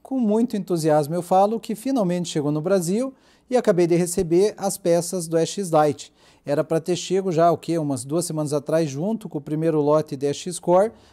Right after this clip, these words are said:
mas infelizmente a Team Executor acabou, devido à demanda do S X Core ter sido muito maior,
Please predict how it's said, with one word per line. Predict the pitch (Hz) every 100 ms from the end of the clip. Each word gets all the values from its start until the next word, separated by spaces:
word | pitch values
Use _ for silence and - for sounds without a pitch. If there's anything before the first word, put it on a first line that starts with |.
| -
mas | 165 160
infelizmente | 208 220 190 170 180 180 175
a |
Team | - 160
Executor | 156 175 208 220 247 247 - - -
acabou, | 175 180 175 160 175 175 175 175
devido | 160 151 196 175
à | 175
demanda | 160 160 160 233 214 151
do | 156
S | 147
X | 151 -
Core | 160
ter | 151 147
sido | 170 190
muito | 190 202 277 254
maior, | 175 151 156 214